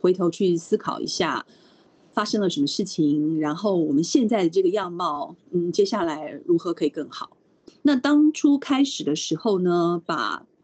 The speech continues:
比较重的部分放在台北时装周，然后跨界补助呢，在里头大概是占有十到二十趴，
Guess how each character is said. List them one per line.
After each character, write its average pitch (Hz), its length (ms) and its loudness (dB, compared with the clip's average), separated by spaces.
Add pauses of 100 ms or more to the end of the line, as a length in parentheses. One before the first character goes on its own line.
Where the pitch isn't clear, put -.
(400)
比 165 80 -2
较 214 160 2
重 220 300 2
的 160 80 -2
部 208 180 0
分 185 260 -2
放 196 200 -2
在 175 200 -2
台 156 160 -6
北 165 120 0
时 - 120 -8
装 170 200 0
周， 170 480 -4 (300)
然 170 120 -4
后 208 240 -2
跨 262 220 -2
界 240 120 4
补 147 200 -2
助 220 240 0
呢， 185 240 2
在 202 160 -2
里 156 100 2
头 156 180 -4
大 190 200 -6
概 170 240 -2
是 175 180 -6
占 170 340 -2
有 95 320 -2
十 - 320 -2
到 190 120 0
二 180 100 -2
十 - 140 -6
趴， 147 280 -4